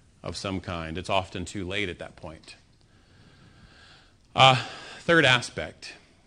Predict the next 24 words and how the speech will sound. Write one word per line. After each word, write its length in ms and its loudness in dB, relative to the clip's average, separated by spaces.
of 320 -2
sin's 760 -4
deceptive 880 -6
appeal, 640 -6
not 260 0
just 280 -4
a 60 -6
word 340 -2
contest. 800 -10
Kind 180 -2
of 80 -2
alluded 380 -2
to 80 -6
this 220 -6
a 40 -6
little 220 -4
bit, 240 -8
but, 180 -2
but, 240 -2
but, 220 -4
but 160 -4
specifically 1200 -6
a 100 -2
contest 1040 -4